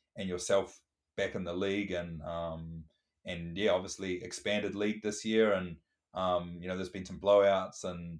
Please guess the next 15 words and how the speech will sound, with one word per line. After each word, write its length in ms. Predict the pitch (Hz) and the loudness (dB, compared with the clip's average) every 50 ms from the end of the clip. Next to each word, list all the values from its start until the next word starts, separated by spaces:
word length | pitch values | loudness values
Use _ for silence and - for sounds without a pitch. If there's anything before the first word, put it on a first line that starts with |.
| - _ _ - | -14 _ _ -10
um, 380 | 87 85 85 85 82 82 80 78 | -6 -6 -4 -4 -6 -8 -10 -12
some 160 | - 90 92 | -10 -8 -8
interesting 340 | 92 - 95 - - 95 90 | -8 -8 -10 -10 -10 -12 -12
storylines, 720 | - - 98 95 95 92 92 92 92 92 92 92 92 - - | -8 -6 -4 -2 -2 -2 0 0 0 0 0 -2 -4 -4 -2
but 200 | 87 82 80 - _ _ _ _ _ _ _ | -2 -2 -2 -6 _ _ _ _ _ _ _
you 120 | 95 92 | -8 -2
guys 220 | 92 90 90 87 90 | 2 2 2 2 0
have 180 | 90 87 85 - _ _ | -2 -2 -4 -6 _ _
started 360 | - - 101 95 95 92 - | 0 2 2 2 2 0 -4
the 60 | 85 | -8
season 320 | - - 98 95 95 90 90 | -8 -8 -8 -8 -8 -10 -10
pretty 220 | - 101 90 87 | -8 -8 -8 -6
well, 360 | 85 87 92 101 107 107 98 | -2 2 4 4 6 6 4
and, 300 | 90 85 85 85 85 82 | 2 0 -2 -6 -8 -8
um, 640 | - 85 82 82 80 82 80 80 80 82 82 80 78 | -6 -6 -6 -4 -4 -6 -6 -8 -10 -12 -12 -14 -16